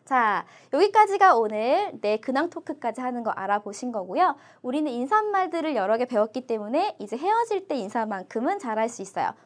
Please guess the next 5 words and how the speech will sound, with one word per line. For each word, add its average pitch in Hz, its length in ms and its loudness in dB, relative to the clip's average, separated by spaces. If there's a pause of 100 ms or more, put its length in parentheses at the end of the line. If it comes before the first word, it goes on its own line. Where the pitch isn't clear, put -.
복습해볼까요? 262 920 2 (240)
그냥 403 380 0
"또 440 100 2
만나"라고 415 600 6
하려면 226 480 0